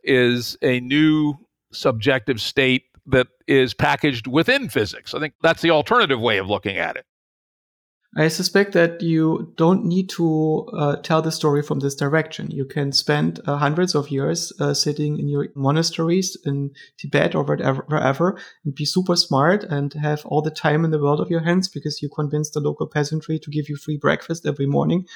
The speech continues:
Speaker 2: because you're a holy man. And you sit together with other, other smart holy men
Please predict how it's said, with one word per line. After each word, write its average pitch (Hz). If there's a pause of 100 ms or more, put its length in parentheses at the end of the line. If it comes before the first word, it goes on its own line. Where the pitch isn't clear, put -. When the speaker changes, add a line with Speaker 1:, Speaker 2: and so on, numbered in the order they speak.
(100)
Speaker 2:
because 147
you're 151
a 143
holy 147
man. 135 (380)
And 143
you 147
sit 170
together 156
with 160
other, 156
other 160
smart 156
holy 160
men 143